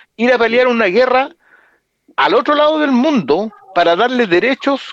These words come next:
que tú no tenías en tu país". Una frase de Ali que cita muy, muy bien,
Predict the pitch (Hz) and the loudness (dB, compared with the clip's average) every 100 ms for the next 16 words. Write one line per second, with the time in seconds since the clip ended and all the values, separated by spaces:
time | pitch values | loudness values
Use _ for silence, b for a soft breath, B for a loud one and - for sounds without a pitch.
0 | _ 370 - 320 285 262 277 262 247 220 | _ -2 0 0 0 0 -2 0 0 -2
1 | 233 233 135 - - 139 143 165 151 147 | -2 0 -2 -6 -4 -4 0 -2 0 2
2 | 131 131 165 160 135 165 147 127 165 185 | 2 0 -2 -2 -4 -2 -2 0 0 0
3 | 160 156 156 165 160 151 | 0 -2 0 0 -4 -8